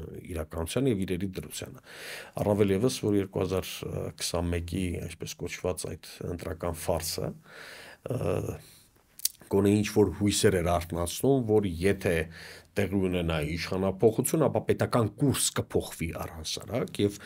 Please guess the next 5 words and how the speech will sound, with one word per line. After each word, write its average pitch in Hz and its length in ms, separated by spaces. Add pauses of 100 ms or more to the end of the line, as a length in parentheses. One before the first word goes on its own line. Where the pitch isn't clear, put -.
(420)
ը, 101 200 (500)
էլիտաները 104 720
կսկսեն - 640 (340)
պետության 156 560
զարգացմանը 113 720